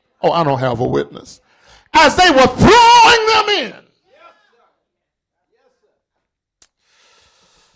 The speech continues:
And while they were in there, they survived. Here's what the Bible said. The hair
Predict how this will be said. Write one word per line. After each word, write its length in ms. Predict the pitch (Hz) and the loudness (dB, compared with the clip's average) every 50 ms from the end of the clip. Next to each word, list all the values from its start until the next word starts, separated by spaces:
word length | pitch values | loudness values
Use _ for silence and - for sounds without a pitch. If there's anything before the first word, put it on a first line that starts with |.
| _ _ _ | _ _ _
And 120 | 113 110 | -14 -8
while 220 | 127 175 180 175 165 | -4 -4 -2 -2 -2
they 140 | 170 175 | -2 -2
were 200 | 175 170 175 196 330 | 0 0 0 0 0
in 240 | 480 494 494 494 480 | 0 0 -2 -2 -2
there, 500 | 440 415 381 294 220 185 190 233 262 - _ _ _ _ _ _ _ _ _ _ _ _ _ _ _ _ _ _ _ _ _ _ _ _ _ _ | -2 0 0 0 -2 -4 -6 -8 -10 -14 _ _ _ _ _ _ _ _ _ _ _ _ _ _ _ _ _ _ _ _ _ _ _ _ _ _
they 200 | 117 143 175 185 | -6 -4 -4 -4
survived. 640 | - - - 175 156 131 151 131 - - - - _ _ _ _ _ _ _ _ _ _ _ _ _ _ _ _ _ _ _ _ - - 339 | -4 -6 -10 -12 -10 -10 -10 -12 -12 -14 -20 -20 _ _ _ _ _ _ _ _ _ _ _ _ _ _ _ _ _ _ _ _ -6 -4 -4
Here's 160 | 349 302 - | -4 -4 -4
what 140 | 233 247 240 | -6 -8 -8
the 80 | 190 | -8
Bible 340 | 175 214 240 254 262 208 185 | -10 -8 -8 -8 -10 -10 -12
said. 380 | 170 - 175 170 165 165 170 - _ _ _ _ _ _ _ | -12 -8 -4 -2 -2 -2 -4 -6 _ _ _ _ _ _ _
The 160 | - 160 147 | -6 -6 -6
hair 640 | 131 131 170 240 302 311 285 226 165 147 139 135 | -6 -8 -8 -8 -6 -6 -6 -6 -6 -8 -8 -10